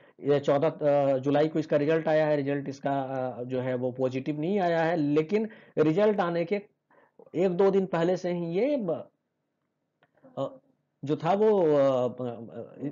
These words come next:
इसका शेयर प्राइस गिर रहा था। क्यों? क्योंकि ऑपरेटर इतने पावरफुल होते हैं और इतने सोर्सफुल होते हैं, उनका इतना अच्छा नेटवर्क होता है, इतना अच्छा कॉन्टैक्ट होता है, उन्हें पहले पता होता है कि किस कंपनी का रिजल्ट कितना आने वाला है, वो पता कर लेते हैं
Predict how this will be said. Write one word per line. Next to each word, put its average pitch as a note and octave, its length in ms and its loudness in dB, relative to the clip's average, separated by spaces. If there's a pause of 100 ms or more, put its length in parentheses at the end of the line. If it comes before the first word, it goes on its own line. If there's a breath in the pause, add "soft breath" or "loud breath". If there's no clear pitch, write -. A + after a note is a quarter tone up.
इसका D3+ 240 -2
शेयर F#3+ 200 0
प्राइस F#3+ 380 0
गिर D3 140 -2
रहा B2 200 -2
था। A#2 100 -8
क्यों? F3 300 -4
क्योंकि D#3+ 240 -6
ऑपरेटर D#3 460 0
इतने G3 240 -4
पावरफुल E3 540 -2
होते C#3+ 260 -4
हैं C#3 160 -8
और F3+ 160 0
इतने F3+ 200 -8
सोर्सफुल D3+ 500 -4
होते D3 240 -4
हैं, D3+ 160 -6
उनका E3+ 220 -6
इतना G3 260 -6
अच्छा F#3+ 200 -8
नेटवर्क D#3+ 460 -4
होता D#3 240 -4
है, F3 80 -2
इतना G3 180 -6
अच्छा F3+ 160 -8
कॉन्टैक्ट D#3+ 400 -6
होता D#3 200 -6
है, G3+ 120 -4 (280 loud breath)
उन्हें A#3 280 2
पहले F3 360 4
पता A3+ 240 0
होता A3 220 0
है G3+ 60 0
कि F#3+ 100 -8
किस - 180 -6
कंपनी F3 320 -6
का F3 100 -2
रिजल्ट E3 240 -2
कितना D3+ 260 -6
आने C#3+ 140 -6
वाला C3+ 220 -4
है, A#2+ 160 -10 (460)
वो F#3+ 80 4
पता F#3 280 0
कर G#3+ 140 4
लेते E3 280 2
हैं A2+ 240 -10